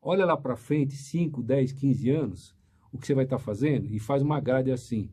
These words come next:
Nesse ponto, é, é claro que um, uma escola em São Paulo é diferente de uma escola do interior, de um es-, do,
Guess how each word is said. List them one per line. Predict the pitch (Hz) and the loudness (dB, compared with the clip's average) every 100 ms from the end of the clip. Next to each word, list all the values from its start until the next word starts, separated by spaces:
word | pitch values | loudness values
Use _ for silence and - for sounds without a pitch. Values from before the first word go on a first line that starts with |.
| - _ _ _ | -14 _ _ _
Nesse | 120 135 | 0 2
ponto, | 135 151 170 151 110 104 - _ - | 0 2 2 0 -4 -8 -12 _ -4
é, | 110 107 | -2 0
é | |
claro | 127 - 110 113 | 0 2 2 2
que | 127 | -2
um, | 120 113 | -2 -2
uma | 127 131 127 | 0 2 2
escola | - 147 139 131 113 107 - _ - | 0 2 4 4 2 -4 -12 _ -6
em | |
São | 110 151 139 | -2 -2 0
Paulo | 143 165 185 151 | 4 4 4 2
é | 117 | -2
diferente | 117 - 131 135 | -4 0 0 0
de | 117 | -2
uma | 117 | -4
escola | 113 139 131 | -2 0 0
do | 123 | 2
interior, | 123 120 135 127 135 165 | -2 2 2 4 4 4
de | 135 | 2
um | 127 | 0
es-, | 107 - _ _ _ | 0 -8 _ _ _
do, | 113 110 | -4 -2